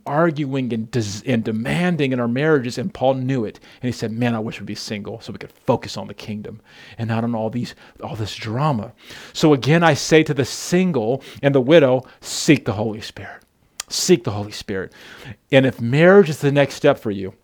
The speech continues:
lean in. I want you to l-, use this sermon as a wise guide for you to make the right biblical steps and aim for a partner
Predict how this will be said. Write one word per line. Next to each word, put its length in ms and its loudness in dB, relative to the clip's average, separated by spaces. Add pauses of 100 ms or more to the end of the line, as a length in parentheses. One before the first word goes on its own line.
(720)
lean 220 0
in. 160 -6 (340)
I 280 4
want 320 0
you 240 -2
to 140 -2
l-, 280 -4
use 540 0
this 320 4
sermon 520 -2 (300)
as 220 4
a 80 4
wise 1000 8
guide 680 8 (160)
for 160 2
you 160 0
to 100 2
make 300 0
the 140 6
right 720 4 (320)
biblical 520 10
steps 600 4 (340)
and 240 2 (100)
aim 540 2 (220)
for 340 0
a 60 2
partner 640 0